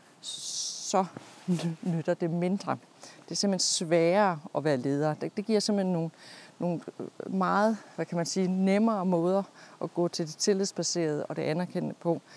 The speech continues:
hvis det er, at vi, vi ofrer, vi ofrer lidt energi, lidt tid, øh, til at tage de her gode dialoger undervejs.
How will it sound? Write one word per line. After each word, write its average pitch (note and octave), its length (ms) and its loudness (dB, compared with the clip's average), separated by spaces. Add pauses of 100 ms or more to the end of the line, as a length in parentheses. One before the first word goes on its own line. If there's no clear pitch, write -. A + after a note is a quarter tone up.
(140)
hvis E3 120 -4
det F3 120 4
er, E3+ 80 6
at E3 80 2
vi, D#3 160 -4 (600)
vi F#3 120 -6 (120)
ofrer, F#3+ 340 2 (380)
vi F3+ 140 -6
ofrer F3+ 260 0
lidt E3 200 -2
energi, D#3 440 -2
lidt F#3+ 180 -4
tid, - 300 0 (1160)
øh, D#3 180 2
til - 160 2
at E3 80 4
tage D#3+ 200 0
de F3 120 -4
her D#3+ 240 -2 (420)
gode E3+ 380 4
dialoger D3 420 0 (160)
undervejs. - 460 -4